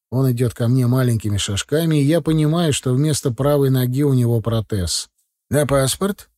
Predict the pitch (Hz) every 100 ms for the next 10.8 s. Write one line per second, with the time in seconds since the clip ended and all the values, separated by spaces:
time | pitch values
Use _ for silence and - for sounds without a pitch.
0 | - 170 180 185 170 170 160 175 170 170
1 | 170 160 - 247 247 220 233 196 175 208
2 | 196 208 151 104 - 82 - - _ _
3 | _ _ _ _ - - 101 107 110 113
4 | 113 117 113 - 110 - 117 120 113 127
5 | 107 82 - - - 110 95 113 110 110
6 | 107 98 - 107 107 110 107 87 78 _
7 | _ _ _ _ - 110 131 160 165 127
8 | 135 135 123 139 139 151 143 123 120 127
9 | 120 - 95 85 _ - 95 95 87 -
10 | - 98 92 92 92 85 82 -